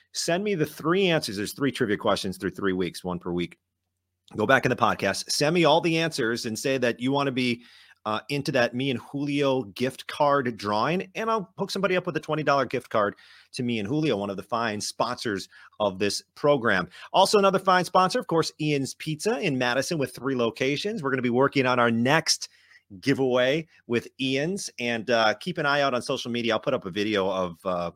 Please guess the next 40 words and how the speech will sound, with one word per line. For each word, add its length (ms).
when 160
we 60
gave 180
away 180
the 120
T 180
V. 220
Um, 320
and 140
then 120
also 600
brought 280
to 80
you 40
by 400
Scotty, 500
and 280
you 280
can 160
go 120
check 280
out 100
john 160
cast 260
podcast 580
dot 180
com 380
and 120
go 280
pick 220
up 260
a 60
t-shirt. 580
Here, 140
let's 160
see. 420
Uh, 560
here's 260
the 120
one. 400